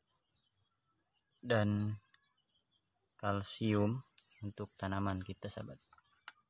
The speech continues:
Protein, kalsium, dan sekaligus fotosintesis pada jam-jam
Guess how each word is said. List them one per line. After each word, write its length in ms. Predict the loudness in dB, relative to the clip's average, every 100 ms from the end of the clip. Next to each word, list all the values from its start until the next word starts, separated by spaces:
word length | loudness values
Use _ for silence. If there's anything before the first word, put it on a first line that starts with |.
| -20 _ -20 -18 -16 -18 -20 -20 -16 -10
Protein, 880 | -8 -8 -8 -8 -4 -4 -4 -6 -10 -20 -20 -20 -20 _ _ _ -16 -14 -20 _
kalsium, 1040 | -8 -4 -2 -2 -4 -8 -6 0 2 2 0 -4 -12 -18 -16 -16 _ _ -20 -20 -18 -20 -20 _ -12
dan 400 | -4 -2 0 -2 -4 -6 -12 -20 _ _ -20 -20 _ _ _ _
sekaligus 960 | -14 -8 -6 -2 0 2 0 0 -2 -6 -10
fotosintesis 1200 | -10 -8 -6 -4 -4 -4 -2 0 2 2 0 -2 _ _ _ _ _ -20 _ -20 _
pada 640 | -10 -2 4 8 8 4 -2 _ _ _ _ _
jam-jam 960 | -4 2 4 4 2 4 4 4 2